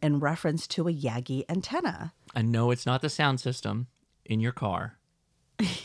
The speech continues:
Speaker 2: It doesn't also have the side to side.
Speaker 1: A, A, the power radiated in the major radiation lobe compared to that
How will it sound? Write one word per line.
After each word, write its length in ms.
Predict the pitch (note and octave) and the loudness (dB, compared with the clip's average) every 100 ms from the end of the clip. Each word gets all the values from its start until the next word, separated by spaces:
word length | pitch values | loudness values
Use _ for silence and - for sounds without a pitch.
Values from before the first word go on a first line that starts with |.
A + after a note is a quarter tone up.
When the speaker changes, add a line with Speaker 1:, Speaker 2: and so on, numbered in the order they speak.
| - - - - - - | -12 -16 -18 -20 -20 -8
Speaker 2:
It 100 | A2 | -2
doesn't 260 | A#2+ B2 A#2 | 0 2 2
also 260 | A2+ - | 2 2
have 140 | A2 A2 | 0 -2
the 60 | |
side 260 | G#2+ G#2+ G2+ | -2 -2 -2
to 60 | G#2 | -4
side. 380 | - G2 A#2 - _ _ _ - - F4 - | -4 -6 -8 -14 _ _ _ -8 -4 -4 4
Speaker 1:
A, 120 | B3 - - C4+ - _ _ - - - G4 - | 2 2 -10 -10 -10 _ _ -20 -10 -4 -2 4
A, 260 | G#3+ G#3 | 6 6
the 160 | A#3 G#3 | 4 0
power 400 | G#3 A#3 A3 C4 | 2 2 4 4
radiated 720 | G3 F3+ F3+ F3 D#3 D3 D3 | 4 2 2 2 2 2 0
in 160 | - D#3+ | 0 0
the 80 | D3 | 2
major 580 | D3 D3 D3+ E3+ F#3+ | 2 2 2 2 0
radiation 720 | E3+ D3+ C#3 C#3 C3+ C#3 D3 C3 | 0 0 0 0 0 0 -2 0
lobe 320 | A#2 A2+ - | 0 -2 -4
compared 440 | C#3+ C3 C3 B2 | -4 0 0 0
to 100 | - | -2
that 320 | B2+ A#2+ A#2 | 0 2 2